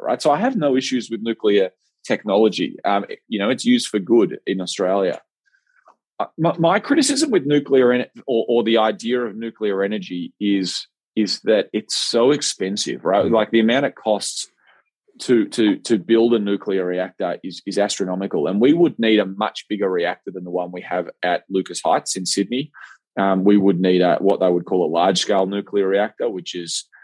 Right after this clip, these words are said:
Speaker 1: you know, it, it could cost between, I mean, South Korea are building them for the U A E for sort of six or seven billion dollars, but they're, they're on the cheap, and these are not things that we would probably build on the cheap. These are,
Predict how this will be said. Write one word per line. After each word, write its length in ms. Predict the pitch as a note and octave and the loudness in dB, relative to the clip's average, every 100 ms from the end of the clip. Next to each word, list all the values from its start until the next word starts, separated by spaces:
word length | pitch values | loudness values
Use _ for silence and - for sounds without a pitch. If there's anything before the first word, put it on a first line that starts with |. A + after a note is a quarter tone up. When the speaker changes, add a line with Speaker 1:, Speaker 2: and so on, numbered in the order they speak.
| - _ - | -20 _ -2
Speaker 1:
you 80 | |
know, 60 | A2 | 4
it, 220 | G2+ A#2+ | 6 4
it 60 | A#2 | 2
could 140 | B2 | 0
cost 240 | - C#3 - | 0 -2 -2
between, 580 | G2+ A2 G2 F#2+ F#2 - _ _ _ _ _ _ _ _ _ _ - - - | -4 -2 -2 -4 -6 -12 _ _ _ _ _ _ _ _ _ _ -20 -20 -14
I 60 | |
mean, 320 | F2 F#2 F2+ - - - - - - | -6 -6 -6 -10 -20 -20 -20 -20 -8
South 260 | - C#3 C3 | 0 0 2
Korea 340 | B2 A#2 A2 | 4 4 4
are 60 | G2+ | 2
building 340 | F#2+ A2+ G#2 | 2 0 -2
them 140 | G2+ F#2+ | -8 -8
for 120 | G2 | -2
the 120 | G2 | -2
U 260 | F#2+ G#2 F#2+ | 0 2 2
A 80 | |
E 260 | F#2 F#2+ F#2 | 2 0 -2
for 160 | F2 F2+ | -6 -10
sort 200 | - F2 | -8 -8
of 60 | |
six 320 | - - G2 F#2 | -6 -6 -6 -8
or 40 | |
seven 340 | - F#2+ F2+ | -4 -4 -6
billion 300 | E2+ F2+ F2+ | -2 0 0
dollars, 320 | F2 F2 F2 F2 | 0 0 0 -2
but 120 | F2+ | -2
they're, 240 | G2+ F#2+ - | 2 2 2
they're 200 | G#2+ G2+ | 2 4
on 100 | F#2 | 0
the 80 | E2+ | -4
cheap, 320 | - F2 F2 | -4 -4 -4
and 220 | F2 E2+ E2+ | -10 -10 -2
these 220 | F#2+ F2+ | 0 0
are 20 | |
not 180 | F#2 - | -4 -4
things 280 | F2+ F2+ F2 | -6 -4 -4
that 140 | - - | -4 -2
we 100 | F#2 | 0
would 140 | F#2 E2 | 0 0
probably 400 | F#2 F2 E2+ E2 | -2 0 -2 -2
build 320 | F2+ F2 E2+ | 2 2 0
on 80 | E2 | -8
the 80 | |
cheap. 340 | D2+ - F2 F2 | -4 0 0 0
These 280 | E2+ F2 E2 | 0 0 0
are, 320 | D2+ D#2 | -2 -2